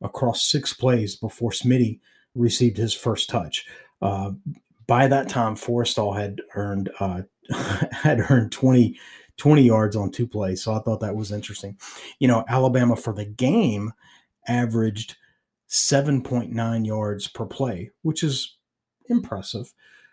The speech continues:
However, in the first half, that number was almost double.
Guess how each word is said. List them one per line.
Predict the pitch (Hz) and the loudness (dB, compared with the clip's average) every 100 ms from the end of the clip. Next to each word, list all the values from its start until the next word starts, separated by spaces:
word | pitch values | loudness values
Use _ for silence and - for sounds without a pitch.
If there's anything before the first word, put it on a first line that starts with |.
| _ _ | _ _
However, | - 147 160 156 | -6 0 2 2
in | 127 | 0
the | 110 | -2
first | - 131 - - | -4 -4 -4 -4
half, | 160 123 - - - | -4 -6 -10 -10 -4
that | 143 | 0
number | 175 139 | 2 2
was | 127 123 - | 2 -2 -2
almost | 135 135 127 117 117 | -2 -2 -2 -4 -4
double. | 117 120 90 | -2 -2 -4